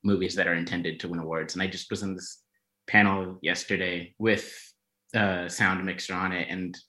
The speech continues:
I was, like, deeply disturbed when he was talking about how, well, everybody in, who's voting for the sound mixing categories is ultimately just, like, always watching screeners in their home setup, uh, which I hadn't really considered before about the fact that all of the sound awards are just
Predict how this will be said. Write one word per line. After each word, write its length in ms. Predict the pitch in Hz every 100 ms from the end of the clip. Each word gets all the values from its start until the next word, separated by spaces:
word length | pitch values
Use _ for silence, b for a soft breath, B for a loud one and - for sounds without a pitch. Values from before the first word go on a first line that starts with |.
| _ _ -
I 60 | 95
was, 140 | 95
like, 180 | 98 104
deeply 340 | 104 98 95
disturbed 460 | 87 - 90 90 85
when 80 | 87
he 80 |
was 100 | 90
talking 360 | - 80 - 87
about 200 | 85 -
how, 160 | 80 85
well, 220 | 87 82
everybody 580 | 92 95 90 87 80 -
in, 200 | 90 82 -
who's 220 | 90 -
voting 340 | 90 87 85 - -
for 480 | 87 87 82 78 b b b _
the 60 | 95
sound 300 | 101 90 90
mixing 300 | 87 - 87
categories 640 | 82 82 82 85 80 82
is 180 | - 85
ultimately 480 | 80 - 90 82 82
just, 160 | 82 -
like, 120 | 82 -
always 240 | 87 85 87
watching 300 | 76 - 85
screeners 500 | - 82 80 78 80
in 80 |
their 120 | 78 80
home 180 | 85
setup, 420 | - 80 80 78 - B B B B -
uh, 240 | 82 - - -
which 180 | 113 123
I 40 |
hadn't 240 | 135 147
really 180 | 139 123
considered 480 | 113 101 101 98 95
before 320 | 92 - 85
about 220 | 82 80
the 60 | -
fact 240 | 78 76 -
that 160 | 85 - -
all 180 | 87 87
of 120 | 85
the 60 | 82
sound 260 | 78 76
awards 380 | 82 78 73 80
are 80 | 80
just 340 | - - -